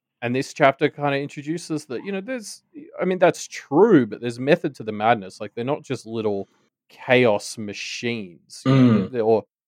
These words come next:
Speaker 1: being associated with violence and chaos doesn't make them a-, antithetical to, like,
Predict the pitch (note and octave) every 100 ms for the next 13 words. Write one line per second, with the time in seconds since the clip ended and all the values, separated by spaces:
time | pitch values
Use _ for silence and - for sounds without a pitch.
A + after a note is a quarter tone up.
0 | _ B2+ C#3+ D#3+ E3+ D3+ - C3+ - B2+
1 | A#2 G#2+ G#2 A2 A2+ A2+ - G#2+ - A#2
2 | G#2+ - A#2+ A2+ A#2+ A2 A2+ - A2 G#2
3 | G2+ _ _ _ _ A#2 A#2 - - B2+
4 | - B2 - A#2+ A#2 B2 G#2 G2 - G#2
5 | G2 G2 F2+ G#2+ G2+